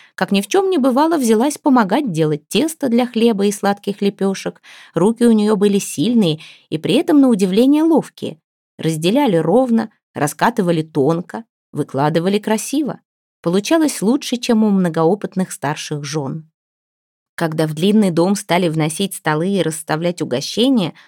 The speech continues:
Ботхильд со всеми не пошла, а отправилась к себе домой, чтобы принарядиться.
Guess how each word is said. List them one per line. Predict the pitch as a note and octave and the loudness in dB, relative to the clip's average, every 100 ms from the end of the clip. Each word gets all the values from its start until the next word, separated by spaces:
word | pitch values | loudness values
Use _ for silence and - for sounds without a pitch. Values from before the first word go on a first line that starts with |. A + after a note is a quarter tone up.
| _ | _
Ботхильд | D#3 F#3 C#4 - C4+ | -4 -2 0 -2 -4
со | - A#3 | -4 -6
всеми | - C4 C4+ | 0 2 4
не | C#4 | 4
пошла, | C4+ D#4 - D3+ D3 - | 0 -8 -4 -4 -4 -4
а | E3 | -8
отправилась | D#3+ - C4+ D4+ C#4 B3+ | -8 -4 -4 -2 -4 -6
к | - | -10
себе | - A3+ | -4 -2
домой, | A#3 G#3+ G#3+ A3+ | 0 0 0 0
чтобы | - F3 F3 | -2 -6 -4
принарядиться. | E3+ F3 E3+ F3 D3+ A2+ - - | -2 -2 0 -4 -6 -10 -12 -18